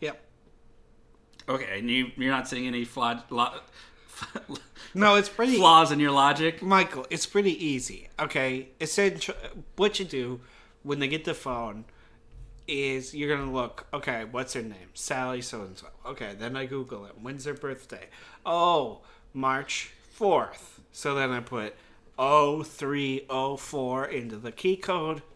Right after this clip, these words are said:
Speaker 1: and I get into their phone, no problem. And then following that,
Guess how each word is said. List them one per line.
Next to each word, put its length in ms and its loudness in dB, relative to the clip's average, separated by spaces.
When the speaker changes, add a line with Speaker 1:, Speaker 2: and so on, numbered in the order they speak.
Speaker 1:
and 140 -4
I 100 -4
get 160 -6
into 280 -8
their 120 -12
phone, 500 -2
no 120 -8
problem. 520 6
And 160 -4
then 520 -6
following 540 0
that, 260 2